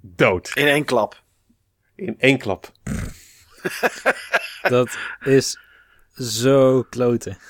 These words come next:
Speaker 2: En dood is dood.
Speaker 1: Dat voelt, ja. Dus
Speaker 3: Dood is dood
Speaker 1: eh,
Speaker 3: is reset,
Speaker 1: je
Speaker 3: vaak.
Speaker 1: Ja, dus mijn mondhoekjes gingen naar beneden. Ehm, eh, er groeide een zwart en duister gevoel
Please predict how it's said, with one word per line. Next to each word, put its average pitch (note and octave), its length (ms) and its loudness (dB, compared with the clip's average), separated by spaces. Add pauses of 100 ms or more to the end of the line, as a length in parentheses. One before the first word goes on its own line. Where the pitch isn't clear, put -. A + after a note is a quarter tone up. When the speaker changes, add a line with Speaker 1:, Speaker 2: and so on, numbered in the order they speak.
(120)
Speaker 2:
En B2+ 160 2
dood F3+ 240 4
is - 100 0
dood. G#3+ 120 6 (120)
Speaker 1:
Dat G3+ 100 -4
voelt, E3 400 4 (800)
ja. D#3 360 0 (640)
Dus - 680 -2
Speaker 3:
Dood B2+ 360 2
is A2+ 140 -4
dood C3+ 280 6
Speaker 1:
eh, A#2 80 2
Speaker 3:
is A2+ 120 -4
reset, A#2 640 0
Speaker 1:
je - 120 -16
Speaker 3:
vaak. - 460 -10
Speaker 1:
Ja, - 360 6
dus C3+ 180 2
mijn D3 220 6
mondhoekjes D3+ 880 2 (360)
gingen A#2+ 300 0
naar G#2 180 4
beneden. B2+ 480 6 (540)
Ehm, A2+ 840 4
eh, A#2+ 240 -2 (320)
er A#2 140 2
groeide C#3 440 6
een A#2 520 -2
zwart B2 540 2
en B2 360 2
duister C#3+ 580 2
gevoel B2+ 720 2